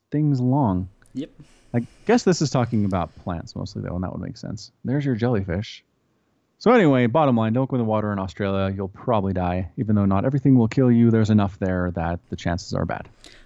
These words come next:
Speaker 2: You, you can go in the water in Australia. Just, if it's on a beach, s-, stay between the flags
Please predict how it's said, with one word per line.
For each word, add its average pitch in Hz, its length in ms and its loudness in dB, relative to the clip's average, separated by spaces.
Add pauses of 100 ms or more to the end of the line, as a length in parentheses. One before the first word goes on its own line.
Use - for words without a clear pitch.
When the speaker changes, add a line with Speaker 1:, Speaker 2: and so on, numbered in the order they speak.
(120)
Speaker 2:
You, 254 140 -10 (420)
you 165 140 -8
can 208 200 -10
go 113 220 -6
in 110 100 -6
the 104 80 -6
water 98 300 -10
in 101 80 -10
Australia. 90 460 -16
Just, - 320 -20
if - 160 -18
it's 131 140 -16
on 151 100 -4
a 165 60 -4
beach, 120 420 -10
s-, - 60 -16 (100)
stay - 300 -12
between 127 260 -10
the 104 60 -12
flags 78 440 -16